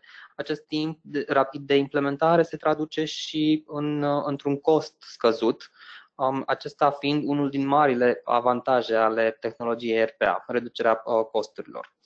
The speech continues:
Uh, nu este nevoie ca persoana care dezvoltă sau implementează R P A să aibă cunoștințe de dezvoltare de software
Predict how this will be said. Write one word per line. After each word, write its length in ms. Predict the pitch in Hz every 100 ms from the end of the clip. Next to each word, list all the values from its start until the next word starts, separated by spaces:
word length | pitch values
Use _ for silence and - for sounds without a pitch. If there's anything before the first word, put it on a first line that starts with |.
| _ - - - - 139
Uh, 80 |
nu 180 | 151 165
este 220 | 208 208
nevoie 580 | 208 202 170 156 160 185
ca 180 | 180 151
persoana 500 | - 131 - 165 170
care 240 | 147 135
dezvoltă 580 | 123 127 123 127 151 147
sau 180 | 117 120
implementează 880 | 123 135 123 120 131 135 139 135 139 127
R 60 | -
P 120 | -
A 300 | 127 143 160
să 600 | 156 - - 151 156 156 151 131
aibă 240 | 139 147 151
cunoștințe 640 | 139 131 - 143 147 143
de 380 | 131 135 139 -
dezvoltare 520 | 135 131 127 139 139
de 120 | 127
software 720 | 123 - - 139 - 123 131